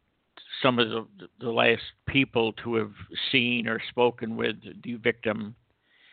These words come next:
uh, have never been interviewed, for example. Uh, when, when the survivors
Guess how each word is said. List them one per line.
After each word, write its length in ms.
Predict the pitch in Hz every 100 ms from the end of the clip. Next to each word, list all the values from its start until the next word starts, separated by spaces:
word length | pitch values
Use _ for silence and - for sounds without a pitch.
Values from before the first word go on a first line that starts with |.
| _ _ _ -
uh, 340 | 117 110 107
have 200 | 92 110
never 260 | 120 107 110
been 180 | 110 110
interviewed, 580 | 113 107 101 107 104 -
for 120 | 95
example. 520 | 98 - 104 98 104 - - - - -
Uh, 260 | 120 120 113 - _ _ _ _ -
when, 300 | 131 123 120 -
when 260 | 123 123 123
the 100 | 120 -
survivors 560 | 120 135 147 139 131